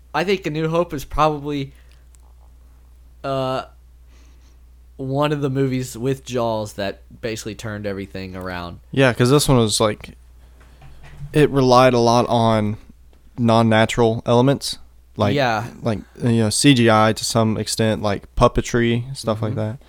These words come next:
Speaker 1: And miniatures and, you know, just doing things that no one else had done yet.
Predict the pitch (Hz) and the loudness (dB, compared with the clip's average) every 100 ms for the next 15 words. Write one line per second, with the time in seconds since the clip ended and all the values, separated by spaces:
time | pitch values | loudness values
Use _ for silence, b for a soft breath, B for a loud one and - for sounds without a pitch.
0 | b b 113 107 107 120 127 123 - 117 | b b -12 -12 -10 -8 -8 -8 -8 -8
1 | 120 110 107 101 _ _ _ 120 101 92 | -8 -12 -14 -16 _ _ _ -16 -14 -14
2 | - _ _ _ _ _ _ _ - 131 | -16 _ _ _ _ _ _ _ -14 -12
3 | - 120 135 139 131 123 123 113 107 113 | -12 -8 -4 -4 -4 -6 -6 -8 -10 -8
4 | 113 107 104 98 87 98 98 90 87 | -8 -10 -12 -14 -10 -10 -10 -12 -14